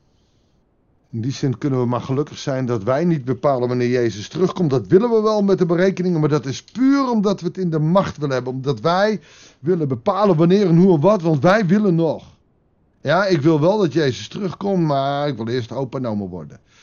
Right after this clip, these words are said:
Of ik wil eerst vader en moeder worden. Of, want ik wil eerst deze baan nog. En ik wil eerst nog even dit. Ik wil eerst nog even dat. Wanneer mensen echt in, diep in de shit zitten, dan willen ze nog wel eens zeggen van, "Ah, nee, maar ik wil,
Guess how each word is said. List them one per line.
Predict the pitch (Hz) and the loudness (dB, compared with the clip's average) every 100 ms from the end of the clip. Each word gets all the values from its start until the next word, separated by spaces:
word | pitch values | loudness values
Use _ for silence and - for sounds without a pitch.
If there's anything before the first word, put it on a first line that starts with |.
| - - | -20 -18
Of | 90 | -16
ik | 92 | -14
wil | 101 | -10
eerst | 110 110 | -8 -8
vader | 123 117 113 | -8 -8 -6
en | 107 | -4
moeder | 107 90 | -6 -8
worden. | 85 80 71 | -14 -20 -18
Of, | 113 | -6
want | 123 | -4
ik | 123 | -4
wil | 98 120 | -4 -4
eerst | 143 139 | -4 -6
deze | 131 113 117 | -6 -6 -8
baan | 113 113 | -8 -8
nog. | 90 - | -10 -10
En | 123 | -8
ik | |
wil | 117 127 | -6 -6
eerst | 151 117 | -6 -8
nog | 135 | -10
even | 131 127 117 | -8 -8 -8
dit. | 127 110 - - | -8 -10 -12 -18
Ik | 120 | -8
wil | 113 | -4
eerst | 147 147 | -2 -2
nog | 127 | -4
even | 131 131 110 | -4 -4 -6
dat. | 107 - _ _ _ _ _ _ _ _ _ _ _ _ _ _ _ _ - | -8 -10 _ _ _ _ _ _ _ _ _ _ _ _ _ _ _ _ -12
Wanneer | 110 127 | -4 0
mensen | 135 151 - | 0 -2 -6
echt | 143 117 | -10 -8
in, | 143 120 | -8 -6
diep | 160 147 | -8 -6
in | |
de | 123 | -6
shit | 113 185 - | -6 -10 -10
zitten, | 110 95 151 - - - | -14 -12 -16 -16 -20 -20
dan | - 127 135 | -6 -4 -2
willen | 160 | -4
ze | 120 139 | -4 -4
nog | 127 | -4
wel | 127 | -4
eens | 113 | -6
zeggen | 131 113 | -10 -10
van, | 113 110 | -8 -6
"Ah, | 107 131 143 | -6 -4 -2
nee, | 131 135 143 | -2 -4 -2
maar | 131 | -4
ik | 139 131 | -6 -8
wil, | 110 143 131 | -2 -2 -2